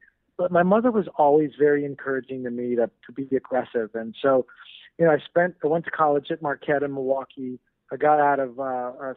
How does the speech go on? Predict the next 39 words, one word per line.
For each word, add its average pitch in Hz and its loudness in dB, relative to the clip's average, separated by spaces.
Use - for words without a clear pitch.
school, 143 0
went 127 -6
down 139 0
to 135 -8
Miami, 131 -6
went 131 -6
and 143 -10
worked 143 -2
in 135 -4
our 123 -4
family's 131 -4
business, 127 -2
decided 147 2
that 139 2
that 139 2
wasn't 139 -2
what 139 -2
I 135 2
wanted 131 -4
to 139 -10
do, 135 -2
went 147 -6
and 143 -12
ran 135 -6
for 135 -2
office, 127 -2
lost, 143 2
went 156 0
to 156 -4
work 151 -4
for 147 -4
a 131 -8
guy 143 -4
by 139 -4
the 135 -10
name 139 -8
of 120 -14
Wayne 135 -8
Huizinga, 127 -6